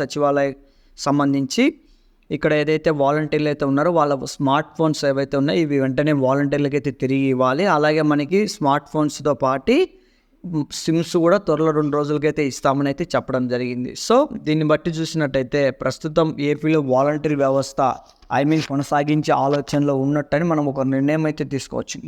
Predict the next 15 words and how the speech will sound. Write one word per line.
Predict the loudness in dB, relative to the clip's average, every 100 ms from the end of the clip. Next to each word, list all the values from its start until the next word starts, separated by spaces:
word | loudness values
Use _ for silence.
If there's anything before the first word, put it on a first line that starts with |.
| 0
ఎందుకు | 2 2 2 0
ఈ | 0
నిర్ణయం | -2 -2 -2 -4
తీసుకోవాలని | -4 -2 0 0 0 0
నేను | 0 -2
చెప్తున్నానంటే | -4 -2 0 0 -2 -2 -2 -2 _ _ _ _ 0
ప్రస్తుతం | 0 0 2 2 0 -6 _ _ -8 0
వరదలు | 0 2 2 2
రావడం | 2 2 2 0
వల్ల | 2 0 -2 -12 _ _ -10
ఇక్కడ | -4 0 0 0 0
వ్యవస్థ | 0 0 -2 -2
అనేది | 0 0 0
ఏదైతే | 0 0 0
ఉందో, | -2 0 2